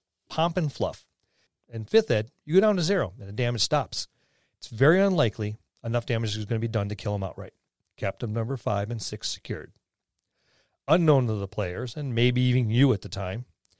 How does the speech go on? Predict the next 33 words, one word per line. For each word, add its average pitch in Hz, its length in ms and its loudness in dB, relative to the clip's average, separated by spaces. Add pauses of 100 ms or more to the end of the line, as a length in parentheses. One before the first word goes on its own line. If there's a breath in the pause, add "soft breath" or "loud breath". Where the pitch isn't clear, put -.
(320)
like 131 180 0
in 165 100 0
this 185 180 4
example, 101 500 -4 (220)
the 139 100 -4
opponents 143 440 0
are 156 280 -2 (800)
ready 220 300 -2
to 160 140 -4
stabilize 135 880 0 (380)
and 160 320 -2
administer 139 520 -2
healing 117 420 -2 (160)
to 156 140 -2
the 170 80 -4
player 120 340 0
characters 101 440 -6
and 110 100 -10
keep 104 180 -6
them 107 160 -8
alive 92 320 -6
as 131 220 -4
ordered. 143 340 -6 (800)
Will 139 80 0
this 214 160 2
sidetrack 156 640 -2
or 123 140 4
even 127 200 0
derail 120 580 0
your 113 160 -2
intended 107 480 -4
plot 113 260 -4
line? 123 240 -2